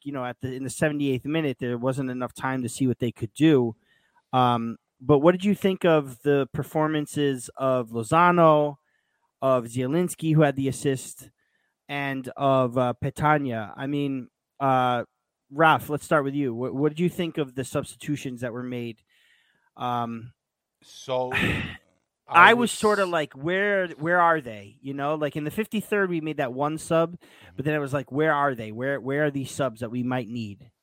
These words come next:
Speaker 1: You know?
Speaker 2: Right. Um, you know, I was the f-, I would say, like, the, maybe the last twenty minutes, uh, of the game, I was kind of in and out of it. Uh, you know, so,
Speaker 1: Yeah.
Speaker 2: uh, shame on me for not maybe having, uh,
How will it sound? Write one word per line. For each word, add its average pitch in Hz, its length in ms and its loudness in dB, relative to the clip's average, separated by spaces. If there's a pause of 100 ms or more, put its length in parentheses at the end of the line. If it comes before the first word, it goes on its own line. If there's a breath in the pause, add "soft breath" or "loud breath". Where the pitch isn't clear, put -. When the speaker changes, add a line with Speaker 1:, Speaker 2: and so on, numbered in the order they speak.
(140)
Speaker 1:
You 117 140 -8
know? 113 220 -6 (360)
Speaker 2:
Right. 101 300 -14 (560 soft breath)
Um, 151 380 -2 (300)
you 147 120 -10
know, 151 60 -6
I 135 160 -6
was 147 500 -16 (960)
the 139 80 -14
f-, - 320 -20 (160)
I 139 100 -10
would 143 140 -12
say, 151 160 -16
like, 147 160 -12
the, 127 80 -18
maybe 120 220 -16
the 117 100 -12
last 113 400 -14
twenty 120 220 -16
minutes, 110 580 -18
uh, 95 120 -20 (120)
of 110 140 -16
the 101 80 -16
game, 127 520 -12
I 104 140 -12
was 101 260 -18
kind 120 220 -10
of 107 80 -16
in 113 220 -16
and 101 100 -12
out 120 160 -8
of 147 100 -14
it. 110 140 -10 (460)
Uh, 151 60 -20 (540)
you 180 80 -20
know, 180 160 -18 (200)
so, 131 280 -8
Speaker 1:
Yeah. 127 460 2
Speaker 2:
uh, 139 200 0
shame 156 380 -10
on 147 220 -6
me 147 200 -14
for 127 280 -16
not 127 340 -14
maybe 123 240 -16
having, 120 560 -16
uh, 113 260 -14